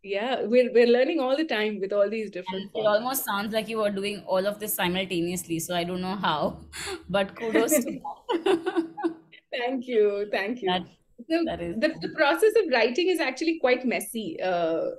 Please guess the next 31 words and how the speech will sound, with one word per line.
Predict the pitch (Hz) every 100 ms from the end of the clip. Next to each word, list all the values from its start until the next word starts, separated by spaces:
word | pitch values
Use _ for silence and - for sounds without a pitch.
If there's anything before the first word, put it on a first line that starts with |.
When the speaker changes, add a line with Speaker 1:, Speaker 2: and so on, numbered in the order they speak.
| -
Speaker 1:
in | 226
the | 233
sense | 247 240 262
that, | 240 240 - _ _ _ _ - -
uh, | - -
right | 214 214 302
now, | 262
like | 254 233
you | 240
said | 233 220 220
in | 233
the | 220 202 180
bio, | 185 185 226
it | 220 208
all | 226 240
sounded | 240 196 208 226
so | - 240 269 -
sorted | - 220 180 175 190 165 - _ 180
that | 165 160 - _ _ _
I | 165
read | 165 160
this | 196 262 - -
and | 196 175
this | 233 -
and | - 226
this | 208 208
and | 208 190
this. | 190 185
But | 220
actually, | - 240 320 320
the | 302 277